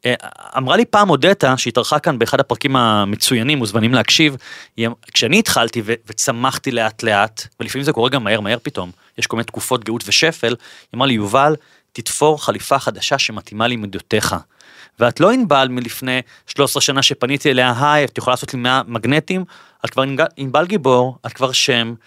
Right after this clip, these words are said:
מכירים אותך, יש קהילה גדולה מאוד של נשים וגברים שעוקבים אחרייך,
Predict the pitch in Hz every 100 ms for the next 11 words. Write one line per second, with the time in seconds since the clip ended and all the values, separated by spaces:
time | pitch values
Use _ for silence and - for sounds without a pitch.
0 | _ _ - 110 117 147 165 165 - 127
1 | - 123 131 139 - 113 113 127 165 160
2 | 160 131 - 143 131 117 127 - 113 123
3 | 131 - 117 117 117 107